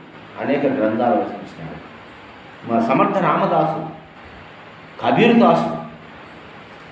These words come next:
ఆ, భక్త తుకారం, అన్నమర్య,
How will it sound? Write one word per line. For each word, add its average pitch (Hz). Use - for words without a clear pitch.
ఆ, 113
భక్త 127
తుకారం, -
అన్నమర్య, 214